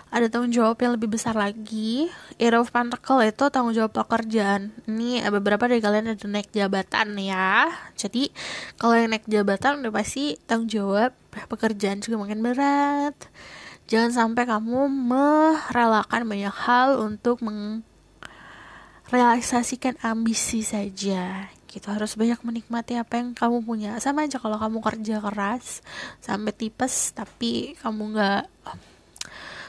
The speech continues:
spending money buat vacation, sama aja gitu. Di sini juga ada,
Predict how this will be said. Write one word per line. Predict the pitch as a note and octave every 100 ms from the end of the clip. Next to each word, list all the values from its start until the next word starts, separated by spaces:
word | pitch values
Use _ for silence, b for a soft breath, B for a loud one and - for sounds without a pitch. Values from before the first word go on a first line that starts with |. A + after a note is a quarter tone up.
| B
spending | - A3+ A3+ A3+
money | A#3 A3 A3+
buat | A3+ G#3+ G#3
vacation, | A3 - G#3+ G#3 B3+
sama | C4 A3+ G#3 G#3
aja | G#3+ A3+ A#3 A#3 A3+ A#3 A#3+ _ -
gitu. | G3 F#3 _ G3 G3 G#3+ G#3 G3 -
Di | G#3
sini | - A3+ C4
juga | A#3 G#3+ G#3+ G3 G3+
ada, | A3 C4+ D#4